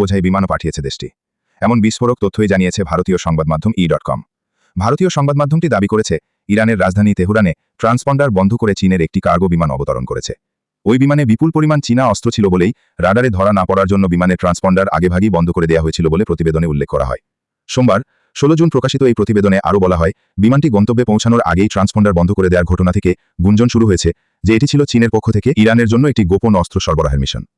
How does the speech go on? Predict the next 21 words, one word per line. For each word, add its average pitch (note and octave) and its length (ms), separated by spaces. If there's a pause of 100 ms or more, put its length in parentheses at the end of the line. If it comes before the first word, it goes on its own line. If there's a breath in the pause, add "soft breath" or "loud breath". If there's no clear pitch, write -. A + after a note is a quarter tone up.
(360)
এতে C3 200
করে C#3+ 200
চীন B2+ 240
ইরান A#2 200
সম্পর্ক A2 260 (220)
এবং F#2 200
চীনের G2 240
ভূমিকাকে F#2 380
ঘিরে F2 200
নতুন F#2 220
করে G2 160
আলোচনা C#2+ 280
শুরু C2 140
হয়েছে। - 180 (720)
চীনের E3+ 240
সঙ্গে F#3 200
ইরানের C#3 240
দীর্ঘদিনের B2 420
সামরিক A2 360
ও - 100
কৌশলগত G2+ 340